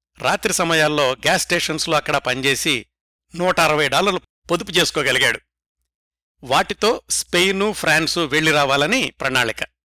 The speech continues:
మరి ఈ నూట అరవై డాలర్లతో అక్కడ ఎలా ఉండగలడు? ఎక్కడికెళ్తే అక్కడ సంపాదించుకోవడం అనేదే డంగన్ ఆలోచన. పంతొమ్మిది వందల ముప్పై మేలో ఎనభై ఐదు డాలర్లు పెట్టి స్పెయిన్ వెళ్లే షిప్లో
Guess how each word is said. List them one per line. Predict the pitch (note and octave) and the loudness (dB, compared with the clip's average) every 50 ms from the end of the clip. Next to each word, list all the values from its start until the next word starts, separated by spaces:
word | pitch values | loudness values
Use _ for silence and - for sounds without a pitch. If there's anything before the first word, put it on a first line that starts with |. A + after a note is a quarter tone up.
| _ _ _ _ _ _ _ _ _ _ _ _ _ _ _ _ _ _ _ _ _ - | _ _ _ _ _ _ _ _ _ _ _ _ _ _ _ _ _ _ _ _ _ -4
మరి | D3 E3+ G3 G#3 | -2 0 2 2
ఈ | F#3 F3+ F#3+ F#3+ E3 | 2 4 2 2 0
నూట | B2 D3+ F#3 - | 0 0 0 0
అరవై | F#3+ F#3 F#3 F#3+ F#3+ | 2 2 2 2 2
డాలర్లతో | E3 D#3+ F3+ G3 G#3 G#3 G#3+ G#3+ - A3+ | 2 2 2 2 2 2 0 0 0 0
అక్కడ | A3 - - G#3 G3+ | 0 0 0 0 2
ఎలా | G3+ G3+ F#3+ E3 E3 F#3+ G#3 | 4 4 4 4 4 4 2
ఉండగలడు? | G#3 G3+ G3 G3 G3 G3 F#3+ F#3 F#3+ F#3+ F#3+ F#3 F#3 - | 2 2 0 0 0 2 0 2 0 0 0 -2 -4 -4
ఎక్కడికెళ్తే | - C3 C#3+ - - G3+ G3+ F#3 - F#3+ F3+ F3+ - C4 C#4+ | -4 -4 -4 -2 0 0 0 2 2 2 0 2 0 0 0
అక్కడ | B3+ F3 - - E3+ | 0 -2 -2 -2 -2
సంపాదించుకోవడం | D3 - D3 D3 - F3+ E3+ D3+ D#3 D#3 - - - D3 C#3 C#3 D#3 D#3+ C#3+ A2 - - - | -2 -2 -2 -2 0 0 0 0 0 -2 -2 -4 -2 0 0 2 2 2 0 0 -2 -4 -6
అనేదే | A#2+ B2 D3+ D3+ C#3+ E3+ G#3 G3+ | -2 0 0 0 2 2 2 2
డంగన్ | C3+ C3+ C3+ D3 D3 D3+ C#3+ | 2 0 0 2 0 0 0
ఆలోచన. | C3+ B2 B2+ B2+ B2 - - B2 G#2+ - _ _ _ _ _ _ _ _ _ _ _ _ _ _ _ _ _ _ _ _ _ _ _ _ _ - | 0 0 0 0 -2 -2 -4 -8 -8 -10 _ _ _ _ _ _ _ _ _ _ _ _ _ _ _ _ _ _ _ _ _ _ _ _ _ -4
పంతొమ్మిది | C#3+ D#3+ G3 F3+ G#3+ G#3+ G#3 G#3 G3 | -4 -2 -2 0 0 0 2 2 2
వందల | F#3 F#3 F3+ E3+ E3 D3+ | 2 2 2 2 0 0
ముప్పై | C#3 C#3+ C#3+ _ - E3 E3 C#3 | 0 -2 -8 _ -2 0 0 0
మేలో | A2+ A#2 C3 C3 C3+ B2+ B2+ E3 - _ _ _ _ _ _ _ _ _ _ _ _ _ | 0 -2 -2 0 0 2 0 -2 -2 _ _ _ _ _ _ _ _ _ _ _ _ _
ఎనభై | - B2 C#3+ D#3 E3+ E3 E3+ | -4 -2 0 0 2 2 2
ఐదు | E3 D#3 C#3+ | 2 2 2
డాలర్లు | C#3+ B2+ C3+ D#3+ F3 F#3 F3 C#3+ | 2 0 0 0 2 2 0 0
పెట్టి | B2 B2+ - - F#3 - _ _ _ _ _ _ _ _ _ _ _ _ | -2 -4 -6 -6 -10 -12 _ _ _ _ _ _ _ _ _ _ _ _
స్పెయిన్ | - - - - - F3 F#3 A3 A#3+ A3 | -8 -6 -6 -4 0 0 2 2 2 2
వెళ్లే | G3+ F#3 F3 E3+ E3+ E3+ D#3 | 2 2 2 4 4 4 4
షిప్లో | - - - - - - G#3+ G#3 E3+ C3 B2+ C#3 D#3 | 4 2 0 -2 -4 -4 0 0 2 2 0 -2 -4